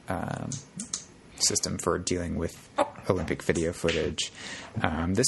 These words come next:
was actually a, a cool article because it talks about how,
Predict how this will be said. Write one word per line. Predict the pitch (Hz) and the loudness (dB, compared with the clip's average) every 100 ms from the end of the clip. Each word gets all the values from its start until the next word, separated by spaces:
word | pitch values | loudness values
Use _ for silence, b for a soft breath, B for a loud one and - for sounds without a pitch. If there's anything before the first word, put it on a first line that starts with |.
| - | 2
was | 120 | 2
actually | 104 - 95 | 2 4 2
a, | 87 90 87 - | 2 4 2 2
a | - | -2
cool | - 147 139 123 113 104 | 4 4 6 4 2 2
article | 104 98 - 98 | 2 2 2 2
because | 92 92 95 90 | 2 0 0 0
it | - | 2
talks | 90 90 - | 2 2 0
about | 90 82 - - B B B | 2 0 -2 -6 B B B
how, | - 90 87 82 | 0 2 2 2